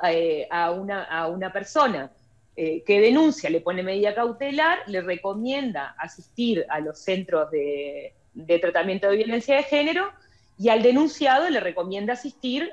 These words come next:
a grupos, eh, para, para revisar sus actitudes violentas.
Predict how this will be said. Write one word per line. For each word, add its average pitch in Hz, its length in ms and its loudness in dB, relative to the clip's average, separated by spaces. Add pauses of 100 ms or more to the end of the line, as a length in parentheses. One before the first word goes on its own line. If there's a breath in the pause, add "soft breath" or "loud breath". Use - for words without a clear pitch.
a 208 360 2
grupos, 233 760 -4
eh, 160 500 -4 (100)
para, 165 460 -2 (2250 soft breath)
para 208 240 4
revisar 220 760 2
sus - 200 -10
actitudes 180 540 -4
violentas. 143 560 -8